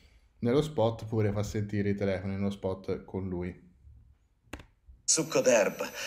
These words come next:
Speaker 2: la terra da si-
Speaker 1: Lo spot con lui ve lo faccio vedere alla fine, ok? Non lasciate questo mini corso, adesso per andare a vedere lo spot di Diesel, ve lo metto alla fine, non ci parlo sullo spot, ve lo godete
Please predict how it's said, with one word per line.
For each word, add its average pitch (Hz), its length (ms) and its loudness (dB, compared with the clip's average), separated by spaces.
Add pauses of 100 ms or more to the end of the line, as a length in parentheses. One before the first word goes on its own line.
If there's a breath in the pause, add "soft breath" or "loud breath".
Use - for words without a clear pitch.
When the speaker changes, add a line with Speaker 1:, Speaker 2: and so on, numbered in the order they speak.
Speaker 2:
la - 120 8
terra - 180 8
da 135 100 6
si- 247 180 2 (420)
Speaker 1:
Lo 127 120 2
spot 151 440 4
con 143 160 6
lui 180 260 10
ve 127 180 4
lo 127 80 6
faccio 131 320 4
vedere 147 200 4
alla 123 140 4
fine, 101 260 0
ok? 101 140 0 (200)
Non 131 160 4
lasciate 117 500 4
questo 113 360 -2
mini 110 200 2
corso, 165 480 2
adesso 123 340 2
per 107 120 0
andare 110 180 2
a 107 40 2
vedere 107 220 0
lo 104 80 0
spot 110 260 -2
di 113 80 -2
Diesel, 156 460 2 (340 loud breath)
ve 120 100 4
lo 123 80 8
metto 131 260 6
alla 113 140 4
fine, 160 380 4
non 120 180 4
ci 113 160 0
parlo 123 380 2
sullo 110 200 0
spot, 147 560 4
ve 113 80 4
lo 110 300 2
godete 110 680 2